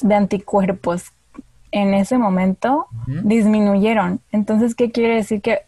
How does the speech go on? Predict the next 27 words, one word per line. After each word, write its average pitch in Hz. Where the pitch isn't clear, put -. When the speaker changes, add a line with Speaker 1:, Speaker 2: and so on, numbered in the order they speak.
Speaker 1:
también 196
afecta 247
a 277
nuestro 208
sistema 196
inmune. 185
Speaker 2:
Así 120
Speaker 1:
Y 156
Speaker 2:
es. 208
Speaker 1:
lo 208
mismo 208
pasa 214
en, 180
en, 175
¿verdad? 220
Tanto 208
positivo, 233
o 190
sea, 196
llegas 202
o, 214
o 190
estimulas 226
cuando 220
<laughs> 226
estás -
recordando, 220